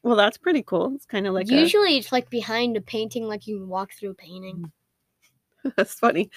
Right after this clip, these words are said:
Speaker 1: So I
Speaker 2: Yeah.
Speaker 1: wonder how many people go there and then they just are frustrated because they just are sitting there.
Speaker 2: Yeah.
Speaker 1: Versus trying to
Speaker 2: And, like,
Speaker 1: figure it out.
Speaker 2: solitary,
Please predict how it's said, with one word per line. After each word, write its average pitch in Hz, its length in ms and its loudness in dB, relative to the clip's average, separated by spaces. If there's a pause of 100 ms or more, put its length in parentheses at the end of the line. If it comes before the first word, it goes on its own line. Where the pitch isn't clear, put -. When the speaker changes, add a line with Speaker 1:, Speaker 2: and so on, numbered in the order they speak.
(320)
Speaker 1:
So 226 260 6
I - 80 0
Speaker 2:
Yeah. - 20 4
Speaker 1:
wonder 254 240 4
how 247 120 0
many 208 200 0
people 202 260 -2
go 185 160 0
there 185 300 0
and 165 120 -2
then 160 120 -2
they 160 120 -2
just - 220 -8
are 156 80 -4
frustrated 160 560 -4
because - 300 -12
they 151 320 -8 (400)
just - 300 -10 (340)
are 151 80 -6
sitting - 380 -8
there. - 220 -14 (480)
Speaker 2:
Yeah. 220 400 -12 (800)
Speaker 1:
Versus 151 380 -2
trying 147 300 -2
to 139 380 -2
Speaker 2:
And, 277 100 6
like, 285 200 4
Speaker 1:
figure 302 240 2
it 269 40 8
out. 302 280 8
Speaker 2:
solitary, 254 600 4